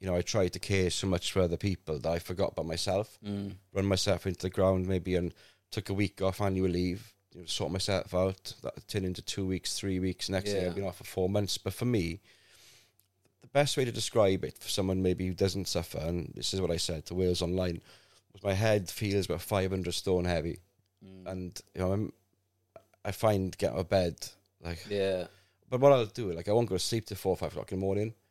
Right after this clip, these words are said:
Speaker 1: overthink
Speaker 2: That's the
Speaker 1: things and
Speaker 2: thing. It just drains you, zaps
Speaker 1: Yeah, and then,
Speaker 2: you.
Speaker 1: and then I can sleep all day. So
Speaker 2: Yeah.
Speaker 1: I c-, I'd have, I could, I'd have no problem, right, waking up at nine o'clock,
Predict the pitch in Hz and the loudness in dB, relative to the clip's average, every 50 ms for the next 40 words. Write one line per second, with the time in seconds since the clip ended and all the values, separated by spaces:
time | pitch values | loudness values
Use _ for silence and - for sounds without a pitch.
0 | _ _ _ _ _ - 98 92 90 92 - - 110 101 87 - - - - - | _ _ _ _ _ -4 -2 -2 -2 -4 -2 -2 -2 -2 -2 -4 -8 -10 -6 -2
1 | 101 101 104 92 92 92 110 104 - - 120 117 110 98 85 - - - 104 - | 0 0 0 0 -2 -2 -2 -2 0 0 0 0 0 -2 -6 -10 -14 -18 -14 -8
2 | - 123 104 - - 123 123 123 131 135 131 139 131 104 95 87 95 104 - - | -6 -6 -6 -4 2 4 4 4 4 2 0 0 -2 -2 -2 -2 0 2 2 2
3 | 135 131 127 120 120 120 110 - - 120 127 131 127 127 120 - 120 - - 135 | 2 2 0 0 0 0 0 -2 -4 -4 -4 -4 -4 -4 -6 -6 -8 -8 -10 -8
4 | - - 117 113 110 147 131 92 82 87 - _ _ _ _ _ _ _ _ _ | 0 2 2 4 4 4 2 2 0 -4 -10 _ _ _ _ _ _ _ _ _
5 | _ _ _ - 113 123 131 123 104 92 - - 117 113 120 117 110 - - - | _ _ _ 2 6 8 10 10 8 8 4 2 2 2 2 0 0 -2 -4 -4
6 | 113 - 117 110 113 - - 113 113 113 117 123 127 131 131 127 - - 131 113 | -2 -2 -2 -2 2 4 6 8 8 8 8 8 8 8 8 8 8 8 8 8
7 | 95 - 92 92 90 85 80 85 95 95 - 104 110 110 107 - - 113 101 - | 8 6 4 2 2 2 2 0 0 0 2 4 6 6 6 4 2 0 0 0
8 | - 101 101 98 95 95 95 - - 87 78 78 - | 0 0 0 2 2 0 -2 -2 -2 -2 -2 -2 -4